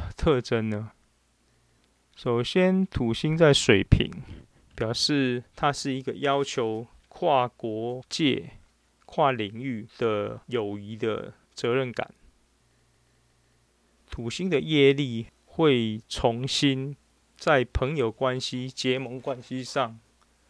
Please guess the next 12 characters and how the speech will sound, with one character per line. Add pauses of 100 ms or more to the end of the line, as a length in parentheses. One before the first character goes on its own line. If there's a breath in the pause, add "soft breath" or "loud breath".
(200)
去
追
求
一 (100)
个 (260 loud breath)
更
现
实
的 (120)
宿
命
感。